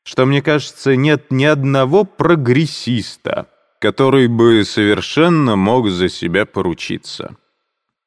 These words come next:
С этой точки никто не посмотрел тогда на предмет, а между тем эта точка-то и есть настоящая, гуманная. Право-с так. Проговорив это, Свидригайлов вдруг опять рассмеялся.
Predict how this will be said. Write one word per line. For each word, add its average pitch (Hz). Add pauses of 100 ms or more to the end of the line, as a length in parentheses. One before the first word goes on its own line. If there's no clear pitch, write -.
(120)
С -
этой 165
точки 147
никто 135
не 131
посмотрел 87
тогда 82
на 80
предмет, 82
а -
между 113
тем 117
эта 107
точка-то -
и 90
есть 101
настоящая, 90
гуманная. 85 (380)
Право-с 90
так. - (1500)
Проговорив 90
это, 139
Свидригайлов 101
вдруг 104
опять 92
рассмеялся. 85